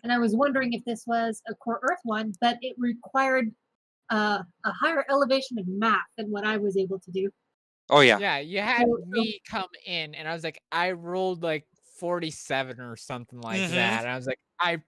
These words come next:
Speaker 3: perfectly understood, "Oh, yeah, this is, like, this is the center, it's steadily closing and whatnot."
Speaker 2: The question
Speaker 3: Like, it
Speaker 2: is,
Speaker 1: Yeah, nailed it.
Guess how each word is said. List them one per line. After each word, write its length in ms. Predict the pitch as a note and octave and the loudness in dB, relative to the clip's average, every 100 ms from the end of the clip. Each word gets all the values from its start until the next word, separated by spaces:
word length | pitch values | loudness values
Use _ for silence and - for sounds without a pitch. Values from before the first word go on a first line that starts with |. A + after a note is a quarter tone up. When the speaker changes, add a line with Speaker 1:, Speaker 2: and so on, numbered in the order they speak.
| - | -4
Speaker 3:
perfectly 580 | - G3+ F3+ D#3+ E3+ D#3+ | 4 4 4 0 0 0
understood, 540 | D3+ C#3+ - D#3 D3 | 0 -4 -2 -2 0
"Oh, 60 | D3+ | 0
yeah, 240 | D3+ C#3 | 0 0
this 220 | C3+ C3+ C#3+ | -2 -6 -8
is, 80 | |
like, 180 | C#3 C#3 _ _ _ - | -10 -10 _ _ _ -6
this 160 | E3+ F#3 | -4 -4
is 120 | D#3+ | -4
the 100 | D#3+ | -6
center, 560 | - D#3+ D3+ D#3+ D#3 | -2 -2 -2 -4 -2
it's 200 | D3+ C3 | -2 -2
steadily 600 | - - F3 D#3+ D#3 D#3 D3 | -6 -8 -2 0 0 -2 -4
closing 1160 | C#3+ D3 C#3+ D3+ C#3 C#3+ C#3+ C#3 C#3 C#3 C#3 | -6 -2 0 0 -2 -4 -2 -2 -2 -4 -6
and 100 | C3 | -6
whatnot." 800 | B2+ B2+ C#3+ C3 B2+ B2+ B2+ C3 - _ - | -4 -4 -2 0 2 2 2 0 -6 _ -2
Speaker 2:
The 100 | C3+ | -2
question 600 | - E3 G#3 - C4+ A#3+ | 2 4 4 2 0 0
Speaker 3:
Like, 80 | D#3+ | 4
it 20 | |
Speaker 2:
is, 540 | F#3+ D3 B3 - F4+ | 6 8 6 2 0
Speaker 1:
Yeah, 100 | B3+ | 2
nailed 120 | C#4 | 2
it. 60 | G#3+ | 0